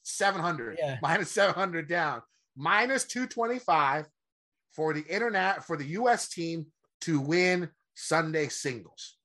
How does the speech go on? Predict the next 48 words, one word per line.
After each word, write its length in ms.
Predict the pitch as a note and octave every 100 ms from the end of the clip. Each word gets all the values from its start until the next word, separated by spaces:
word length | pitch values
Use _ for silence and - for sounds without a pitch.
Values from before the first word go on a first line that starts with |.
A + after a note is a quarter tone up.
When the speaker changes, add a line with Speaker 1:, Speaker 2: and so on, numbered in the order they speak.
| -
Speaker 2:
But 120 | F3
I 100 | G#3+
think 240 | G#3 D4+ C#4+
it's 160 | A3
the 120 | -
sucker 420 | F#3 A#3 A#3 A3+ F3
bet 260 | D#3 C#3 -
because 260 | D#3 G3
it's 160 | F3 E3
also 400 | A#3 B3+ B3+ G#3+
when 160 | G#3 G#3
the 80 |
Americans 500 | G3 G3 G#3+ G#3+ G#3
are 80 | F#3
just 220 | F3+ F#3
already 320 | G#3+ G#3+ G#3+ G3+
crushing 480 | - G3+ G#3 A#3+
them 240 | B3 C4+ C#4+
and 120 | G3 G#3
they 120 | G3+
know 220 | G#3+ G#3+
they 140 | G#3+
won. 400 | F#3+ F#3 G#3 C4 C#4
And 160 | G3 -
so 120 | G#3+
it's 80 | A3
Speaker 1:
Yes, 180 | A3
Speaker 2:
like 100 | F#3+
the 80 | F#3
Speaker 1:
but 120 | G#3
it's, 160 | G3 F3+
it's 180 | F#3+ -
also, 800 | F#3+ A3+ C4 - F3+ E3+ D#3+ D#3 _ _ _ _
you 140 | F#3+
know, 340 | E3 D3+ E3 D#3+ -
uh, 200 | E3 E3+
what 360 | D#3+ E3 G3 E3+
do 80 | G3
the 120 | G3
Nationals 480 | G3 F#3+ F3+ E3+ D3+
play 320 | - G#3+ G#3+
for? 200 | F3+ B2
They're 120 | B2
getting 180 | C#3 E3
their 120 | D3 C#3+ -
fucking 240 | F3 D3
asses 540 | D#3 F#3 D#3 A#2 G2
reamed. 220 | G2+ G2